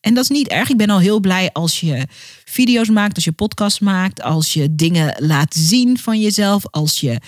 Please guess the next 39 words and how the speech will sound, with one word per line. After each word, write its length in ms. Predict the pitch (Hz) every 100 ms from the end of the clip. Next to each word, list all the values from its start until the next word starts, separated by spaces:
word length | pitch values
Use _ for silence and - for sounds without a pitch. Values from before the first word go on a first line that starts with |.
| - - - -
podium 420 | 220 220 208 190
creëert 420 | - 175 170 156
voor 160 | - 156
jezelf 380 | 151 151 151 151
en 100 | 147
je 60 |
mooie 280 | 135 117 127
werk. 320 | 143 269 240
Ik 80 | 175
ben 140 | 196
al 100 | 202
heel 280 | 190 233 262
blij 280 | 214 202 190
als 220 | - 175
je 60 | 175
daar 240 | 160 - -
een 200 | 240 208
bewustzijn 520 | 165 185 - 233 226
in 100 | 220
hebt, 300 | 202 - - - -
als 120 | - 156
je 60 |
daar 100 | 160
al 160 | 110 165
mee 140 | 170
bezig 320 | 165 220 233
bent, 180 | 208 202
als 120 | 165
je 60 | 156
daar 160 | 151 -
al 200 | 147 151
dingen 260 | 151 147
in 220 | 135 165
doet. 360 | 196 302 302 - - - - _
Ehm, 420 | - 170 170 151 139 _ _
maar 320 | 180 233 262
het 180 | 233 -
kan 240 | - 262
ook, 360 | 277 269 330 -